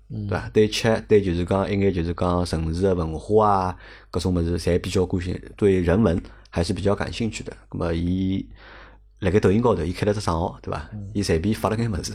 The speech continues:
Speaker 2: 对吧？伊随便发了眼东西，发了之后呢，就讲得到了就是非常不错的流量，对吧？因为阿拉，阿拉抖音账号天天哽子哽子叫穷发，对吧？发下来，对吧？就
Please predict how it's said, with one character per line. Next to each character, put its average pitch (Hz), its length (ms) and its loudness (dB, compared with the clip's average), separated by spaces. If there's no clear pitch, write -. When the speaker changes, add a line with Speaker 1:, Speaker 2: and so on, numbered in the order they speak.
Speaker 2:
对 - 80 -6
吧？ - 200 -10
伊 107 100 -2
随 104 160 0
便 131 120 2
发 95 120 -2
了 92 80 0
眼 98 100 0
东 107 160 -2
西， - 200 -6
发 - 160 0
了 120 80 4
之 117 160 2
后 90 80 2
呢， 98 160 2
就 90 120 0
讲 90 300 -2
得 87 160 2
到 107 160 2
了 98 80 2
就 92 100 -2
是 90 160 -2
非 113 140 0
常 104 180 0
不 104 140 -2
错 - 260 4
的 95 300 -2
流 90 320 2
量， 117 260 2
对 107 80 -4
吧？ 98 200 -2
因 113 60 0
为 107 60 0
阿 123 100 2
拉， 151 240 4
阿 123 100 2
拉 151 80 6
抖 113 180 4
音 113 100 4
账 113 160 2
号 101 280 2
天 135 160 0
天 113 120 2
哽 110 160 4
子 113 140 0
哽 113 160 2
子 107 220 -2
叫 101 160 0
穷 85 200 0
发， 85 200 0
对 110 120 2
吧？ 92 240 -2
发 101 140 2
下 107 100 6
来， 104 100 4
对 87 80 -2
吧？ 87 160 -2
就 95 320 0